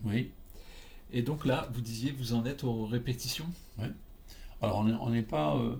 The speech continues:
Speaker 1: on n'est pas aux répétitions au double fond.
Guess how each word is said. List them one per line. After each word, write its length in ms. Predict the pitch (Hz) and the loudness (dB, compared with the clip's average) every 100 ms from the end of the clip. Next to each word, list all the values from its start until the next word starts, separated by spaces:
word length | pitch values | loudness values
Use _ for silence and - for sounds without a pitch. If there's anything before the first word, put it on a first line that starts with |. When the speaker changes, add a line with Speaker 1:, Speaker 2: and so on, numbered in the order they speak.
| - - - - - | -8 -14 -14 -14 -8
Speaker 1:
on 120 | 127 120 | -2 4
n'est 120 | 120 | 4
pas 180 | 139 156 | 4 2
aux 80 | |
répétitions 760 | 135 127 - 113 120 110 139 139 127 120 - - - - - - - - - | 4 4 2 0 -2 -2 0 2 0 -2 -10 -10 -8 -8 -8 -8 -10 -10 -4
au 100 | - | 4
double 340 | 127 123 110 110 | 6 8 8 6
fond. 260 | 131 - | 2 -2